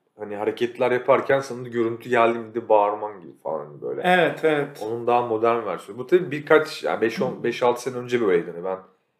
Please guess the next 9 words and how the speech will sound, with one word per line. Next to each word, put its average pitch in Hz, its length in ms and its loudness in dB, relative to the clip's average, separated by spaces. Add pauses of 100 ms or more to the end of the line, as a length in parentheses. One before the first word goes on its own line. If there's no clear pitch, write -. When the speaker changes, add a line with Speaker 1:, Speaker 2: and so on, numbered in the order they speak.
(160)
Speaker 1:
lisedeyken 92 680 -4
falan. 107 280 -2 (120)
Şimdi 165 480 -4
değişti 151 460 2
abi 120 280 6
bu 104 300 -2
babamla 107 380 2
aramdaki 104 400 -6
ilişki. 185 500 -8